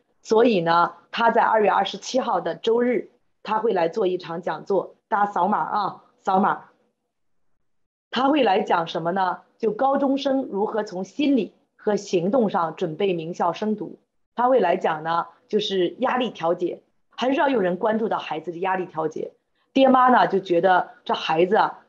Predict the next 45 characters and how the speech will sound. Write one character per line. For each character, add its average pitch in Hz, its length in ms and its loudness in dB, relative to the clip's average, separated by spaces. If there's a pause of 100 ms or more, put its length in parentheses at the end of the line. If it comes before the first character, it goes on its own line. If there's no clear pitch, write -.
(160)
就 220 120 2
是 180 200 2
得 180 160 2
拼 302 300 0
命 285 160 4
往 165 140 2
上 180 240 0
去 175 360 -4
压 226 240 0
东 226 200 2
西 175 140 -6
才 170 220 -2
行。 - 260 -8 (480)
其 226 140 2
实 233 80 4
我 208 120 4
们 156 140 -6
真 220 160 0
的 202 80 4
是 170 120 -2
不 170 120 -6
对 175 200 2
的， - 140 -8 (340)
就 208 120 -2
是 190 140 -2
觉 190 180 0
得 208 140 2
这 - 80 -2
孩 175 240 -2
子 185 300 -2 (160)
看 247 200 -2
他 208 360 -4 (120)
放 214 200 -2
松 220 160 -2
一 226 100 0
会 - 140 -6
儿， - 80 -6
看 220 240 -4
他 208 180 -2
出 220 180 -8
去 226 80 -8
玩 170 200 -2
儿， 170 120 -2
看 214 220 -6
他 208 300 -2